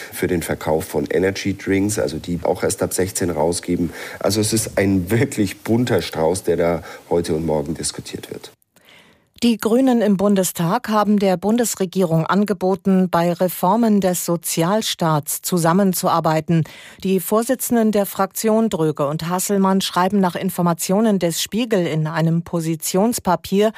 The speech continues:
Speaker 2: es sei zwar die Rolle der Opposition, die Regierung zu kritisieren, es gebe aber Handlungsbedarf, etwa beim Gesundheitssystem und bei den zu hohen Beiträgen für die Sozialversicherung.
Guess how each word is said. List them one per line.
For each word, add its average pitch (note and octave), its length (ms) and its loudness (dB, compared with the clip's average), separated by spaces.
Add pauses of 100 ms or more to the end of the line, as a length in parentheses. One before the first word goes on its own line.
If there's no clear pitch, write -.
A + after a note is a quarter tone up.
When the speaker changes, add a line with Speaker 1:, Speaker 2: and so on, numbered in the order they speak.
(300)
Speaker 2:
es D#3 160 -4
sei F3 220 2
zwar F3 280 0
die E3 140 -2
Rolle F#3 360 2
der E3+ 220 -2
Opposition, F3 800 0
die F3+ 140 -2
Regierung F3+ 640 0
zu F3+ 160 -4
kritisieren, F#3 760 0 (320)
es - 160 -4
gebe A3 320 2
aber G3 280 0
Handlungsbedarf, G3+ 920 0
etwa E3+ 400 -2
beim E3+ 320 0
Gesundheitssystem G3 1040 0 (320)
und G#3+ 140 -2
bei G3 120 2
den G3+ 260 2
zu A3 180 -2
hohen G#3+ 260 2
Beiträgen F3 680 0
für F3+ 180 -2
die F#3 120 -2
Sozialversicherung. F3 1200 -2